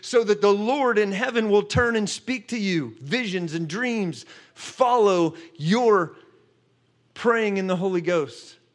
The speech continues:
Amen? You guys all pray in the Holy Ghost? If you don't pray in the Holy Ghost, our goal here is that you get equipped to pray in the Holy Ghost. Because the spiritual man judges what?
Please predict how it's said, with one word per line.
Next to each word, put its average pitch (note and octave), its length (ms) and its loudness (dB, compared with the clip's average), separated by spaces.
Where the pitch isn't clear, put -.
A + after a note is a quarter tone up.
Amen? G3 460 -2
You E3 120 -4
guys G3+ 200 2
all G#3 120 2
pray A3+ 240 0
in G#3 60 0
the G#3 40 2
Holy G#3+ 220 2
Ghost? A3+ 500 -2
If E3 160 -2
you G#3 80 2
don't A#3+ 160 2
pray A3+ 160 0
in G#3 80 0
the G3 40 2
Holy G3+ 220 2
Ghost, F#3+ 380 0
our F3+ 120 0
goal G#3+ 300 2
here G3 200 2
is F3 220 0
that F3 160 0
you F#3 140 -4
get F#3 160 2
equipped G3 320 -2
to D#3+ 80 -12
pray F#3+ 240 -4
in F3+ 80 -4
the E3+ 60 2
Holy E3 200 0
Ghost. D#3 480 0
Because G3+ 400 0
the F#3 80 0
spiritual B3 540 -2
man G#3 440 0
judges F#3+ 560 0
what? A#3 340 2